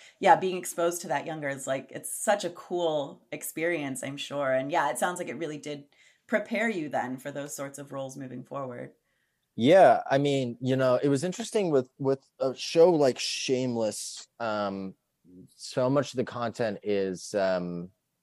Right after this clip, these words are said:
Speaker 2: I mean, there's no way around it. It's
Speaker 1: Yeah.
Speaker 2: e-, explicit. Um, it is, uh, it was an exploration of, like, uh,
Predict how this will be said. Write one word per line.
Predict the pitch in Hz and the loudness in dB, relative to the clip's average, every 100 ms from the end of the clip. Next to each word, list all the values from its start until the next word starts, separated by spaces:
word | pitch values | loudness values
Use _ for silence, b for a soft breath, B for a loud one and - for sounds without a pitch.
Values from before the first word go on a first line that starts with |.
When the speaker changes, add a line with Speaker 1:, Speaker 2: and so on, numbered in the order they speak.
| _ _ _ _ _ - | _ _ _ _ _ -4
Speaker 2:
I | 107 | -2
mean, | 107 104 98 90 | 0 0 -2 0
there's | 104 113 | 0 0
no | 104 | -2
way | 98 95 | 0 0
around | 82 95 117 | 2 2 2
it. | 87 80 _ | 0 -4 _
It's | 95 - - | -10 -8 -8
Speaker 1:
Yeah. | 151 160 92 | -8 -8 -10
Speaker 2:
e-, | 90 101 | -6 -4
explicit. | 98 - 107 120 - 82 - _ _ 107 | -4 -2 2 2 2 -4 -6 _ _ 2
Um, | 101 95 90 87 87 - | 4 4 2 -2 -8 -4
it | 98 90 | -2 0
is, | 92 90 85 - - | 2 0 0 -8 -6
uh, | 95 87 87 87 85 85 - _ - 98 80 - 104 | 0 2 2 2 2 0 -4 _ -12 -10 -10 -8 -4
it | |
was | 95 98 90 | 2 4 2
an | 98 | -2
exploration | 92 - 110 101 92 90 - 92 90 87 | -4 -4 -2 0 2 0 -4 -4 -2 -4
of, | - 85 82 80 | -2 0 0 -2
like, | 90 80 78 - b b b b | -2 -2 -2 -8 b b b b
uh, | 85 80 78 76 73 73 | 0 2 4 2 2 0